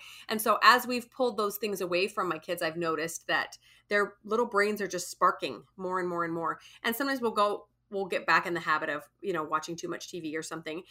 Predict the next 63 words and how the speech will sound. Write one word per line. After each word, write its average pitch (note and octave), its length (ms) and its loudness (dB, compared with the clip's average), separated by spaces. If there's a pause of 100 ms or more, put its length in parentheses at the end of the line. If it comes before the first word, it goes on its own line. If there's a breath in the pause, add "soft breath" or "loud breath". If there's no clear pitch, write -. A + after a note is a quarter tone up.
(320 loud breath)
and F#3 360 2
that F#3+ 180 2
goes A#3 200 -4
away. A3+ 280 -2
It's A#3+ 340 -2
really G3+ 400 -4
fascinating G#3+ 540 -2
to F3 80 -12
watch. F3 320 0 (220 loud breath)
So A#3 100 -2
my A3 100 6
kids G#3+ 220 0
will G3+ 80 -6
say, G3 160 0
"How F#4+ 140 6
come C5+ 340 6
we C5 160 4
can't A#4 240 -2
do G#4+ 200 0
X, - 200 -4
Y, F4 140 0
Z?" C4 320 -4 (260 soft breath)
And F#3 120 -2
I F3 80 2
just E3+ 180 -4
say, E3+ 120 -2
"Because F3 300 -6
it E3+ 80 -4
makes F#3 200 -6
your A#3+ 80 -8
brains D4 300 2
lazy," A#3+ 480 -2 (280 loud breath)
and G#3+ 160 2
they A3 100 4
don't B3 160 4
know A#3+ 100 4
what G#3+ 120 2
I'm F3+ 180 0
talking D#3+ 240 2
about D3+ 160 -2
half D#3+ 160 0
the D#3+ 60 -10
time, D#3+ 200 0
but F3 140 2
I C4+ 120 4
see F#4+ 320 2
it, A#3 220 2
and C#4+ 120 -2
so B3 140 2
I, A#3 160 6
it's A#3 180 -2
up A#3 140 -4
to C4+ 100 -4
me A3 200 -4 (120)
to F3+ 320 -2 (260 soft breath)
make G#3 180 -4
sure G3 220 -4
that F3+ 180 0 (100)
there F3+ 360 2
is F3 180 -2
not F3+ 340 0
too A3 200 -8
much G3 420 -4